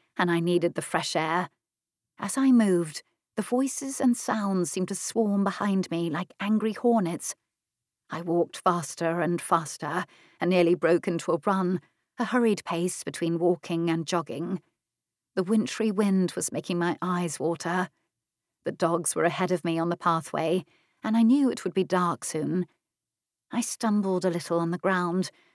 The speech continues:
which was quite ridged and rocky, uneven in patches. Then out of nowhere,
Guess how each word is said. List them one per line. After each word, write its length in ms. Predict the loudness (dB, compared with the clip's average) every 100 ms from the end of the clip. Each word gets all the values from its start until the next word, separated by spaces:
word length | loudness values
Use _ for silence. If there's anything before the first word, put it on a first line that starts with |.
| _
which 180 | -6 -4
was 120 | -4
quite 320 | -2 -2 0
ridged 480 | 4 4 2 -4 -4
and 200 | -4 -2
rocky, 480 | -4 -4 -2 -2 -4 _ _ -6
uneven 520 | -2 0 0 0 0
in 120 | -2
patches. 600 | -2 -6 -6 -4 -4 -4 -10 _ _ _ _ _ _ -4
Then 180 | 0 0 2
out 240 | 0 0
of 100 | 4
nowhere, 540 | 4 4 2 2 -2